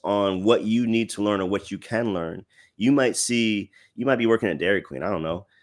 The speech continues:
and you see something in a, in an organizational structural way that, "Man, why are they doing that? They could do this. If they, if they did that, this will make this easier to save."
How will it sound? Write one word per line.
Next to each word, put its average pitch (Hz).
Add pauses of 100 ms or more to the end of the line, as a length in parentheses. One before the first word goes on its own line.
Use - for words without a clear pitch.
(280)
and 92
you 117
see 123
something 90
in 85
a, 80 (240)
in 90
an 87
organizational 101
structural 92
way 87 (160)
that, 78 (160)
"Man, -
why 107
are 147
they 156
doing 127
that? 98
They 98
could 123
do 110
this. 113
If 90
they, 98
if 80
they 104
did 107
that, 110
this 101
will 92
make 92
this 107
easier 95
to 90
save." 92